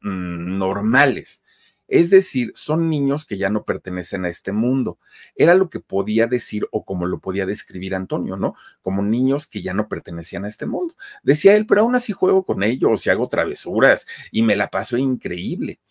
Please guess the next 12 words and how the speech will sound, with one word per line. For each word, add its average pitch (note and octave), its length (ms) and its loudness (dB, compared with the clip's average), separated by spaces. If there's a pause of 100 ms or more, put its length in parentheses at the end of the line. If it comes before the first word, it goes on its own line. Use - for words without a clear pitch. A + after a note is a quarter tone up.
(460)
Y D3 100 -2
para C#3 240 6
Antonio E3+ 340 0
se C#3+ 140 -2
le, B2 260 -2
se A2 160 2
le G2 120 0
hacía B2 260 2
normal A#2 560 4
interactuar F#2 640 -2
con G2 220 -2
estos, - 520 -6